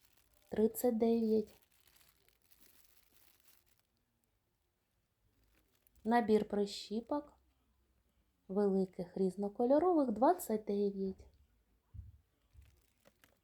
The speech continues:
Новинка, набір гачків настінних, пластик, шестикутки, три штуки на блістері, чорний, білий колір, тридцять дев'ять.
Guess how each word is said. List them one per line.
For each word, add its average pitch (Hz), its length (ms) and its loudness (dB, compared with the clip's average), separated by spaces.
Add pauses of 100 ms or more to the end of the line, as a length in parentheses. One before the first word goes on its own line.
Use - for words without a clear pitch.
(2750)
Новинка, 359 520 4
набір 208 380 4
гачків 226 500 0
настінних, 277 720 0
пластик, 262 680 -2 (160)
шестикутки, 214 1120 -4 (340)
три 214 280 2
штуки 294 560 -2
на 269 140 0
блістері, 254 640 -2 (500)
чорний, 196 520 0
білий 302 320 0
колір, 269 380 0
тридцять 262 440 0
дев'ять. 196 560 -4